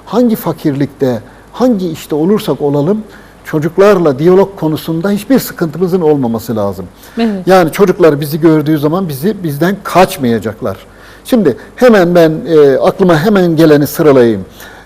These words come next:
Speaker 1: e, gelenleri. Peygamber Efendimiz'e bir hanımefendi geliyor.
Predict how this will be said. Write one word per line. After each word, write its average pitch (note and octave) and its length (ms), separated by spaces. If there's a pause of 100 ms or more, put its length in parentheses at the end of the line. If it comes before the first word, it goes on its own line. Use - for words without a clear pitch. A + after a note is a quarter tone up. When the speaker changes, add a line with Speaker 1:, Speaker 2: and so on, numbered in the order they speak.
Speaker 1:
e, C#3+ 140 (180)
gelenleri. C3 520 (340)
Peygamber F#3 420
Efendimiz'e E3 760 (280)
bir F#3+ 100
hanımefendi D#3 640
geliyor. A#2+ 560